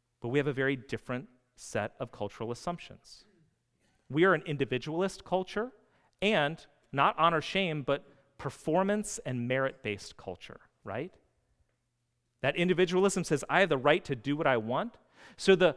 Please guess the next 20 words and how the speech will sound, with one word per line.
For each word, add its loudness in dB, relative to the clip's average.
reasoning 2
behind 0
legal 2
abortion -4
in -4
the -4
U -2
S -2
is 0
not 0
collectivist, 0
it's -12
good -2
for -10
the -6
whole. 0
It's -10
rather 2
choice, -8
autonomy. -10